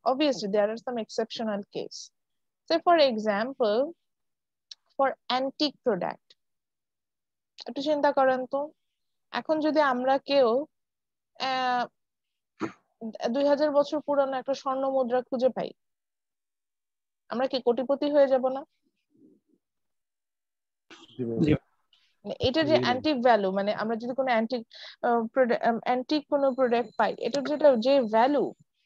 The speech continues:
Speaker 1: সেটার সাথে তো আসলে কোনো মানে compare হয় না।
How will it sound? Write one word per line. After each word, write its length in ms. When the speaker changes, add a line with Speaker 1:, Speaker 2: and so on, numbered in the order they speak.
Speaker 1:
সেটার 300
সাথে 400
তো 40
আসলে 360
কোনো 240
মানে 200
compare 360
হয় 180
না। 140